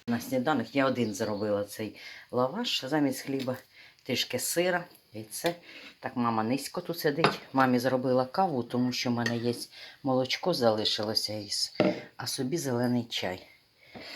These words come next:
І навіть так, навіть снідаємо і д-, і їмо цибулю. А часник, подивіться, положила на низ, цей китайський.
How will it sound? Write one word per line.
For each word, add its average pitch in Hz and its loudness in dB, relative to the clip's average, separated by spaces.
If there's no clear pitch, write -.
І 262 6
навіть 226 6
так, - 4
навіть 185 4
снідаємо 143 8
і - 4
д-, 113 -2
і 135 2
їмо 135 4
цибулю. 113 -2
А 139 0
часник, 175 6
подивіться, 139 4
положила 123 4
на 127 4
низ, 175 2
цей 117 0
китайський. - -4